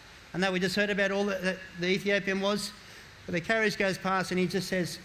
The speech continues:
"Go over and walk beside the carriage." I'm gonna tell you, this is a discipleship key like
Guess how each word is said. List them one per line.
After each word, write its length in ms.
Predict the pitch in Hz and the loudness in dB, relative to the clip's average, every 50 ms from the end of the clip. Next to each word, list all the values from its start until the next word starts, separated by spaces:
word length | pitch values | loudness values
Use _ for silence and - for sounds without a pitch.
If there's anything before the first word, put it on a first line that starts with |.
| - - - - - - - - - | -18 -20 -20 -20 -20 -20 -18 -8 -4
"Go 240 | 190 202 214 214 | -2 0 2 2
over 280 | 220 226 226 190 196 208 | 2 2 2 0 0 0
and 160 | 196 180 175 175 | 0 0 2 2
walk 180 | 190 190 190 190 - | 0 0 -2 -2 -4
beside 400 | 175 160 - - 180 175 170 160 | -6 -6 -4 -2 -2 -2 -2 -2
the 80 | 175 | -6
carriage." 500 | 160 - 175 170 165 160 156 151 147 - - | -4 -4 -2 -2 0 -2 -2 -2 -6 -6 -6
I'm 80 | 185 | -2
gonna 120 | 185 190 196 | -2 -2 0
tell 160 | 190 - 185 | 0 0 0
you, 80 | 180 180 | 0 0
this 120 | 190 190 | 0 0
is 60 | - | 0
a 80 | 196 180 | -2 -2
discipleship 580 | 165 180 - - 180 175 170 180 - - 180 165 - | -2 -2 -2 -2 -2 -2 -2 -2 -2 -2 -4 -4 -4
key 300 | - 190 185 180 175 185 | -4 0 0 2 2 0
like 120 | 175 175 | -2 -4